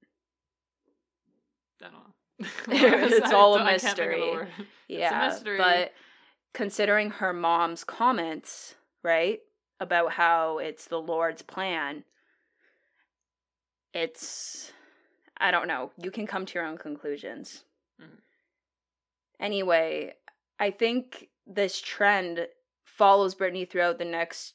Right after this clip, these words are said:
Speaker 2: few years, um, but instead of thinking critically about her environment and circumstances,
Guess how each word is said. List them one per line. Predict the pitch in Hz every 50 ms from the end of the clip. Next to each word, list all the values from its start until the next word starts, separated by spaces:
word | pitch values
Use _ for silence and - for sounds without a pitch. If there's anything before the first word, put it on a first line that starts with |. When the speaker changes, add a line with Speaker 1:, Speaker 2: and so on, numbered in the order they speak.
| _ _
Speaker 2:
few | - 185 175 170
years, | 175 165 170 165 165 165 175 190 226 254 277 285 285 277 277 254 254 _ -
um, | - 170 165 165 160 160 156 156 156 156 156 160 180 _ _ _ _ _ _ _ _ _ -
but | 190 196
instead | 196 185 - 220 208
of | 208 202
thinking | - 220 202 220 202 190
critically | - - 202 202 185 - 185 175 170
about | 170 180 175 165 170 165 165 165 170 170 151 - _ _ -
her | 190 190 185
environment | 180 170 175 175 180 185 190 196 185 180
and | 160 156
circumstances, | - - 262 285 311 277 254 - 185 170 165 165 - 170 175 185 185